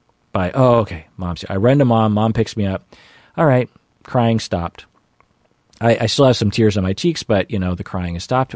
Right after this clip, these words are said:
Why? Because I feel better. Mom's returned. To the preoccupied kid group, when mom returned, the crying did not stop. The crying continued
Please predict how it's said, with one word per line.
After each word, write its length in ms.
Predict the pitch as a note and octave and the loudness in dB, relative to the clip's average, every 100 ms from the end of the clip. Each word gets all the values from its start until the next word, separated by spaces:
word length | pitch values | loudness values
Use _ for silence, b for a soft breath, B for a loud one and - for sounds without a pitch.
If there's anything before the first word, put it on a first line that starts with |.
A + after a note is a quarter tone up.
| - | -14
Why? 320 | G2+ G2+ C3 D#3+ | -6 -4 -4 -6
Because 340 | A2+ G#2+ G2+ _ _ _ | -6 -6 -6 _ _ _
I 120 | - | -12
feel 280 | - G#2+ C#3 | -8 -2 -2
better. 320 | C#3 - A#2 - | -2 -4 -8 -8
Mom's 320 | F#2+ G2+ G#2 | -6 -4 -6
returned. 420 | F#2 - E3+ A2+ _ b b b b b b b b b - | -8 -8 -10 -12 _ b b b b b b b b b -2
To 120 | C3+ | 0
the 80 | A2 | 0
preoccupied 920 | A2 B2 E3+ F3+ C#3+ A#2+ G2 G2 - _ | 0 0 0 0 -2 0 0 -2 -6 _
kid 480 | - G2 F2 F#2+ A2+ | -8 -4 -4 -8 -8
group, 340 | G2 F2+ - - _ b b b b b b b | -4 -4 -6 -14 _ b b b b b b b
when 200 | A#2+ D#3+ | 2 4
mom 260 | D#3 C3 | 4 4
returned, 640 | G#2+ - D#3 C3+ G2+ F#2+ - | 2 0 0 2 2 -2 -4
the 100 | A2 | -8
crying 320 | - C#3+ C3+ | -2 0 2
did 140 | G#2 F#2+ | 0 -2
not 200 | F#2 - | -4 -6
stop. 440 | - F#2 D#2+ _ _ _ _ _ _ _ - | -6 -6 -6 _ _ _ _ _ _ _ -8
The 80 | |
crying 360 | G#2 A#2 G#2+ G2+ | -2 0 2 0
continued 840 | G2+ F#2+ - C#3 A#2 F2+ F2+ F2 | -2 -4 -2 0 0 0 -2 -6